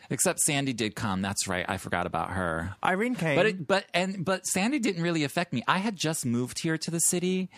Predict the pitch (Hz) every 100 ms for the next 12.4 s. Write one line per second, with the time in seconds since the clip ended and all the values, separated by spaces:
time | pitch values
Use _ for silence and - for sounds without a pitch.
0 | - - 117 117 139 127 147 180 156 131
1 | - 123 131 131 - - 131 123 117 120
2 | 123 123 - - 127 120 107 101 - 117
3 | 107 - 110 101 101 110 113 131 147 113
4 | 110 95 - 104 98 135 147 156 135 139
5 | 139 135 120 123 117 107 107 110 - 113
6 | 110 - 104 107 104 110 107 117 101 98
7 | 101 104 98 95 - 110 107 117 117 90
8 | 85 80 - - 90 101 98 95 - -
9 | - 127 160 185 147 131 151 143 127 104
10 | 131 - - 113 127 - 110 135 123 117
11 | 113 101 139 202 - 139 - 110 104 92
12 | 95 101 -